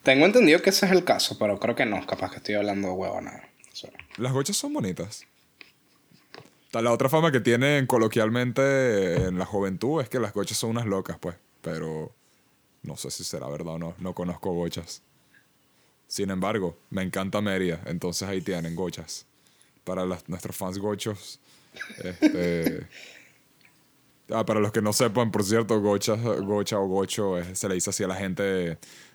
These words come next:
Speaker 2: de, de los tres países andinos que tenemos en Venezuela. Bueno, no sé si gocho se usa en otros países también. No creo.
Speaker 1: Táchira, Mérida y Trujillo creo que serían los países
Speaker 2: Ajá.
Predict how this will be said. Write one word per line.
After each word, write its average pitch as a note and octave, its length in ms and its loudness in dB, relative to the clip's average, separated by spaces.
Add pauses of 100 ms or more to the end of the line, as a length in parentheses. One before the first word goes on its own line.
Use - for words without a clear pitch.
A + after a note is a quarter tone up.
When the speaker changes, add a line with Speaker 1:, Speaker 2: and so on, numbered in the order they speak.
Speaker 2:
de, E2+ 720 -4
de F2+ 140 -8
los F2+ 120 -8
tres F2 160 -8
países F#2+ 340 -4
andinos F2+ 380 -4
que G#2 100 -6
tenemos F2+ 300 -6
en G2 80 -6
Venezuela. F#2+ 500 -6 (380)
Bueno, C3+ 220 -2
no A2 40 -2
sé C#3+ 120 -2
si E3+ 100 2
gocho E3+ 220 2
se D3 80 0
usa C3+ 140 0
en C#3 40 0
otros D#3 160 -4
países G2 260 -2
también. A#2 380 -6 (520)
No B2+ 140 -6
creo. E2 260 -8 (2000)
Speaker 1:
Táchira, B2 420 4
Mérida A#2 280 4
y B2 60 2
Trujillo G#2+ 440 0
creo G2 140 -6
que A2 100 -6
serían G2 360 -4
los G#2+ 80 -10
países F#2+ 360 -8
Speaker 2:
Ajá. G2 100 -6